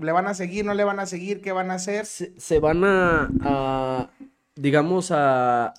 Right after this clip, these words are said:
Speaker 2: agarrar más gente, van a continuar con el mismo, se va, viene.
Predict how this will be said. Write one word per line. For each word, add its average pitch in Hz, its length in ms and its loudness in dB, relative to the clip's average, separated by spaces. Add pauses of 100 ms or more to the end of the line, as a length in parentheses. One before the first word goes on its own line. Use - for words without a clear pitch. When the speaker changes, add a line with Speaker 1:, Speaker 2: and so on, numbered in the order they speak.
(120)
Speaker 2:
agarrar 131 340 -2
más 156 280 -4
gente, 160 840 0
van 156 260 0
a - 40 -6
continuar 139 480 -2
con 143 180 0
el 127 140 -2
mismo, 151 460 0
se 143 140 -6
va, 143 280 2
viene. 147 560 0